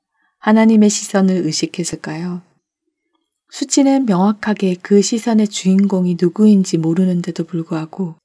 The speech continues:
우리를 공격합니다. 나 자신이 깨끗하지 못하다는 것이 수치스럽고 나 자신에게 흠이 있다는 것이 수치스러운 것이었습니다.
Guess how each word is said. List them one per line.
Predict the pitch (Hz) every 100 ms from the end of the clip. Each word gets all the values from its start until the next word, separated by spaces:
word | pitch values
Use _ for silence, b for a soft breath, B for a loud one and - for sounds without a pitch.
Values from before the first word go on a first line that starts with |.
| -
우리를 | 175 190 185
공격합니다. | 180 170 156 190 202 190 170 160 - - _ _ _ _ _ _ _ _ _
나 | 180 190
자신이 | 233 - 247 247
깨끗하지 | 294 311 302 285 233
못하다는 | 175 165 220 220 202
것이 | 180 165 156
수치스럽고 | - - 233 - - - - - 156 160 _ _ _ _
나 | - 175
자신에게 | - 170 - 185 175 170 175
흠이 | 175 262 233 226
있다는 | 208 202 196
것이 | 185 175 -
수치스러운 | 170 - - 226 - 202 175
것이었습니다. | 165 - 165 - 151 156 165 165